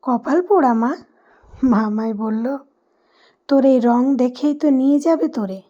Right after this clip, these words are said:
ফর্সা হলে ঘর আলো করে থাকবি তাদের,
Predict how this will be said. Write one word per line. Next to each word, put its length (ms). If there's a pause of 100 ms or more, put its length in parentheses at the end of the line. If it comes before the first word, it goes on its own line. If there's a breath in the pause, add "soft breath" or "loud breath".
(880)
ফর্সা 500
হলে 340
ঘর 380
আলো 380
করে 280
থাকবি 420
তাদের, 360